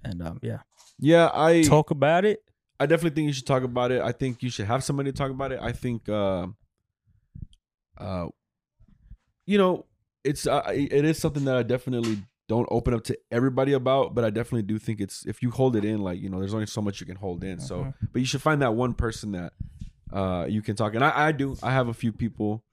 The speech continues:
Speaker 2: that I can talk with about certain things and feel comfortable to go with them, but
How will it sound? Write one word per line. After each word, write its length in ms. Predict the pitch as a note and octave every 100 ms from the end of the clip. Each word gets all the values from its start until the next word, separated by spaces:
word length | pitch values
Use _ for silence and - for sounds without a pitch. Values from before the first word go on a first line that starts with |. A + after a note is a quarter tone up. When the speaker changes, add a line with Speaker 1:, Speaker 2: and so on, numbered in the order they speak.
| _ _ -
Speaker 2:
that 80 | G#2+
I 100 | G#2
can 180 | G#2
talk 260 | F#2+ G#2+ G#2
with 180 | G#2 G#2
about 220 | G2 G2+
certain 280 | - G#2+ F#2+
things 300 | - G2+ G2
and 120 | F#2
feel 100 | G#2
comfortable 680 | - A2+ - G2 G2 G2 F#2
to 160 | - F#2
go 140 | G2+
with 140 | G#2 -
them, 200 | G#2 F#2+
but 240 | F#2+ -